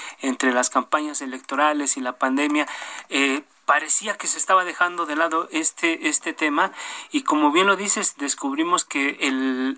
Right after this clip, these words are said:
el ochenta y cuatro por ciento del territorio nacional está sufriendo esta, esta situación. Y bueno, para analizar este tema terriblemente preocupante, se encuentran en la línea telefónica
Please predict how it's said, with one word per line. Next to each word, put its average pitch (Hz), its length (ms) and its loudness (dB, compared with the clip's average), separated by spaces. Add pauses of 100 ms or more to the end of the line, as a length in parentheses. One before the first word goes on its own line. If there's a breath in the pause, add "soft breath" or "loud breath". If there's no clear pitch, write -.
(100)
el 127 420 -4
ochenta 131 440 0
y 131 100 -4
cuatro 190 340 0
por - 180 -8
ciento 165 240 -6
del 139 100 -6
territorio 147 600 -2
nacional 135 480 2 (340 loud breath)
está 160 400 0
sufriendo 143 760 -2
esta, 151 520 -2 (280 loud breath)
esta 143 280 0
situación. 120 640 -4 (260 loud breath)
Y 143 100 0
bueno, 247 300 2
para 175 220 2
analizar 151 480 0
este 180 220 -2
tema 180 440 0
terriblemente 170 840 -2
preocupante, 175 880 -2 (380 loud breath)
se - 160 2
encuentran 202 720 0
en 269 160 -2
la 302 80 2
línea - 380 -2
telefónica 185 840 2